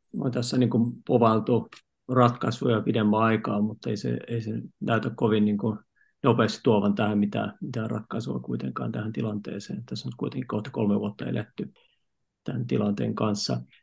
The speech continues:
Tota, mulla oikeastaan tuli mieleen tuossa vielä tuohon Laurin kommenttiin liittyen, että jossain määrin nyt, ö, ö, ehkä palataan, ö, takaisin pohtimaan taas tätä,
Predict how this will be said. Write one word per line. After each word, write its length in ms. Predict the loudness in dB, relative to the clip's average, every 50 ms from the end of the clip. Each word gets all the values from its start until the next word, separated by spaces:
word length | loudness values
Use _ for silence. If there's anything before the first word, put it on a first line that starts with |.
| _ _
Tota, 460 | 0 0 4 6 6 6 6 6 4 4
mulla 200 | 6 6 8 8
oikeastaan 300 | 8 6 6 4 2 6
tuli 140 | 6 8
mieleen 300 | 8 8 8 8 6 6
tuossa 240 | 4 2 2 2 2
vielä 220 | 4 4 4 4 4
tuohon 260 | 2 2 2 4 4
Laurin 280 | 4 4 4 2 0
kommenttiin 500 | 0 2 2 2 2 0 0 0 2 4
liittyen, 420 | 4 4 2 0 0 0 2 2 2
että 140 | 2 2 2
jossain 320 | 0 2 2 2 2 4
määrin 320 | 4 4 4 4 6 4
nyt, 240 | 4 4 2 -2 -2
ö, 120 | 0 0 0
ö, 60 | 0 -2 -6 -14 _ -6 -4 -4 -2 -2 -4 -6 -6 -4
ehkä 240 | -2 0 0 2 0
palataan, 640 | 2 6 6 6 6 6 6 4 4 4 4 2 -2 -6 _ _ _ _ _ _ _ _ _ -20 -20 _ _ _ _ _
ö, 320 | 0 2 4 4 4 2 2
takaisin 640 | 2 2 4 6 4 4 4 4 4 4 2 0 -4 -6 -12 -10 -10 -6 2
pohtimaan 640 | 4 6 6 6 4 4 6 6 6 6 4 4 4
taas 260 | 2 0 0 0 -2
tätä, 480 | -6 -8 -4 -2 2 2 4 4 2